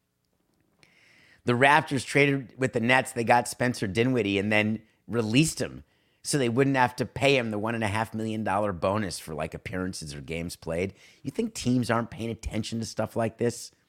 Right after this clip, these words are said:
For crying out loud, Meatloaf, I carried it around in my briefcase. I carried around rosters. I carried around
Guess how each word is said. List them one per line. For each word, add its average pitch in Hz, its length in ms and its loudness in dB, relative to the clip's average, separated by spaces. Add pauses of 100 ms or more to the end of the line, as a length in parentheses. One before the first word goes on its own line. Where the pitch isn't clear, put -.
(540)
For 156 140 0
crying 196 420 -2
out 156 320 0
loud, 147 260 0
Meatloaf, 131 360 0 (400)
I 190 100 4
carried - 540 -4
it 143 100 -6
around 143 640 2
in 139 180 0
my 135 180 2
briefcase. 110 1040 -2 (1080)
I 160 120 2
carried 156 320 2
around 120 420 2
rosters. 123 500 2
I 110 80 2
carried 123 320 0
around 110 480 4